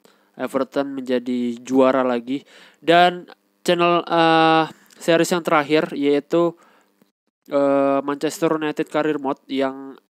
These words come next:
kalau series ini, eh, gua khususkan untuk live streaming. Jadi, eh, gua khususkan, eh, Manchester United, eh, Career Mode ini untuk live streaming ya.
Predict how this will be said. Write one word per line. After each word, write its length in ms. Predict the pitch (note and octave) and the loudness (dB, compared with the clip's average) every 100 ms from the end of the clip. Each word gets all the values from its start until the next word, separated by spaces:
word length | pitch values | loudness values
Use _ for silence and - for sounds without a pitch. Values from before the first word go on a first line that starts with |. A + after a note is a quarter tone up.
| _ D3 | _ 0
kalau 480 | C#3 C#3+ C#3+ C#3+ _ _ | 4 6 4 2 _ _
series 400 | - E3 D#3 E3 | -4 0 0 0
ini, 400 | E3+ E3+ F#3+ F#3+ _ _ _ | -6 -2 -2 -2 _ _ _
eh, 160 | C#3+ D3 | 0 0
gua 240 | C#3+ D3+ | 2 0
khususkan 760 | - D3+ - D#3+ - C#3+ D3 E3 | 0 -4 -2 -4 -4 -4 -4 -4
untuk 440 | - C#3 C3+ D#3 C#3 | -8 -8 -4 -4 0
live 200 | C#3+ - | -2 -2
streaming. 480 | D3+ D#3+ E3 C3+ | -6 -4 -4 -6
Jadi, 320 | B2 C#3 D#3+ - _ _ _ _ | -4 0 -2 -4 _ _ _ _
eh, 320 | - C#3 C3+ C3+ | -2 0 2 0
gua 560 | C3 C#3+ D3 D3+ D#3 D#3 | 0 2 4 4 4 0
khususkan, 720 | - D3 D3+ - - C3 C#3+ | -2 -6 -6 -8 -6 -6 -6
eh, 280 | - B2+ B2+ | -10 -8 -6
Manchester 480 | B2+ B2+ C3 - C3+ | -6 -8 -6 -4 -4
United, 480 | C3 B2+ B2 C3+ B2+ | -4 -8 -8 -8 -8
eh, 1120 | C#3 - _ _ _ _ _ _ _ - B2 | -10 -14 _ _ _ _ _ _ _ -8 -6
Career 240 | B2+ C3 C3 | -2 -2 -2
Mode 240 | C3 C#3 | -6 -8
ini 240 | C3+ C#3+ | -8 -8
untuk 320 | D3+ C#3 C3 B2+ | -8 -8 -8 -6
live 200 | B2 C3 | -6 -6
streaming 480 | - C3+ C#3+ C#3 A2 | -6 -8 -6 -8 -8
ya. 120 | A2 | -10